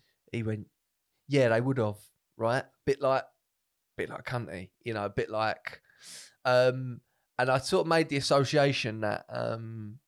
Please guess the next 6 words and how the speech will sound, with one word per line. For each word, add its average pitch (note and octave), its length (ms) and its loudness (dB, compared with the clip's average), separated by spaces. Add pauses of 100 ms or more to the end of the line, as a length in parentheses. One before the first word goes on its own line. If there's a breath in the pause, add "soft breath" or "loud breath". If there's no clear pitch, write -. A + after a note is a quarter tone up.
(1200)
that, A2+ 300 -2 (720)
uh, B2 180 -8
obviously A2+ 680 -4 (840)
maybe G#2+ 360 -6 (140)
there A2 120 -8
was G#2 220 -10